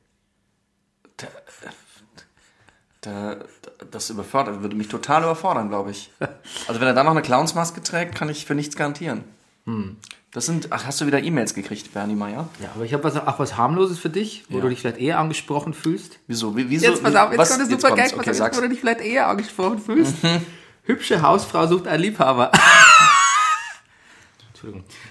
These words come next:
Speaker 1: Die hab
Speaker 2: Der
Speaker 1: ich,
Speaker 2: Ab-, aber
Speaker 1: die,
Speaker 2: der
Speaker 1: die hab ich geschrieben.
Speaker 2: <laughs> Entsch-, entscheidend ist der Absender, der heißt nämlich Ranulf Clemens.
Speaker 1: Ranulf.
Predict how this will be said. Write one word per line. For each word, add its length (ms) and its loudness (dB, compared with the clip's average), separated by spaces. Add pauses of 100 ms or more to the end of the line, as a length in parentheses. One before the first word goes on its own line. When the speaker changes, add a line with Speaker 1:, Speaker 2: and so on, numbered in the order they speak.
(120)
Speaker 1:
Die 80 -4
hab 720 0
Speaker 2:
Der 120 2
Speaker 1:
ich, 80 6
Speaker 2:
Ab-, 180 6
aber 80 10
Speaker 1:
die, 60 10
Speaker 2:
der 120 4
Speaker 1:
die 120 4
hab 80 4
ich 140 -4
geschrieben. 460 -4
Speaker 2:
<laughs> 40 -18
Entsch-, 360 0
entscheidend 420 4
ist 160 -6
der 120 -2
Absender, 380 -4
der 100 -6
heißt 200 -8
nämlich 320 -8
Ranulf 720 0
Clemens. 640 -4 (720)
Speaker 1:
Ranulf. 720 -4